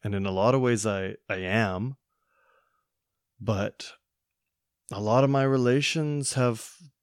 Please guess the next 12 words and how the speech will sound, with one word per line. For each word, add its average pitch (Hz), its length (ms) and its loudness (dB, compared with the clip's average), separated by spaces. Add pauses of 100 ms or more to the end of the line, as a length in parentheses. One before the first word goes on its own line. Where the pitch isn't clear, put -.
(140)
fallen 127 400 0
apart 131 500 0 (1000)
during 127 260 2
this 123 160 -2
time. 135 400 0
I 104 80 -4
feel 110 260 -2
a 92 80 -4
lot 92 540 -2
more 120 200 0
lonely 135 760 -2 (1200)
or 101 400 0